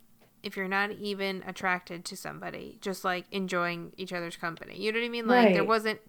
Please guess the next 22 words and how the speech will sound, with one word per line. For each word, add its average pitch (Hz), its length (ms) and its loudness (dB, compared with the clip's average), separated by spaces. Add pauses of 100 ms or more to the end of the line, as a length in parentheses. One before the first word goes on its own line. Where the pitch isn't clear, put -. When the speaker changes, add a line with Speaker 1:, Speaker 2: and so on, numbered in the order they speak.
Speaker 1:
sexual 214 440 2
tension, 190 440 0
like, 175 200 -2
are 185 200 12
we 185 240 2
or 170 300 0
aren't 170 260 4
we? 262 300 -2
Speaker 2:
Right, 269 260 10
because 202 320 6
it 190 140 4
was 180 160 4
a 185 80 4
given. 170 500 4 (440)
Speaker 1:
Barney 208 400 8
is 196 180 -4
kind 202 220 0
of 196 80 -4
bewildered, 180 560 0
and 180 300 -6
he's, 196 220 -12
like, 185 200 -8